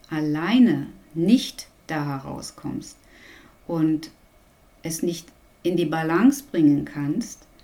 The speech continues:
weil eben möglicherweise tiefgreifendere Störungen vorliegen können, wie zum Beispiel ein, eine Urwunde oder eben auch,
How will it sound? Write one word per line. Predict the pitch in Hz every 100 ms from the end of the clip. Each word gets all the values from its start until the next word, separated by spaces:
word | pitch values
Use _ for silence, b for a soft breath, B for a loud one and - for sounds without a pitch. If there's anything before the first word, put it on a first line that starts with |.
| b b b b b b _ _ -
weil | 165 156 156
eben | - 160 156 156 -
möglicherweise | 165 165 160 151 156 147 147 147 147 -
tiefgreifendere | - 262 294 - - 165 156 160 156 147 143
Störungen | 143 - 170 156 143 143 143 139 135 -
vorliegen | - - 143 139 135 135
können, | 135 151 139
wie | 147 147
zum | - 143
Beispiel | 139 139 - 151
ein, | 143 139 139 -
eine | 147 143
Urwunde | - 151 143 135 165 190 226 233
oder | - 165 165 202 - - -
eben | 156 147 147
auch, | 143 143 190 269 -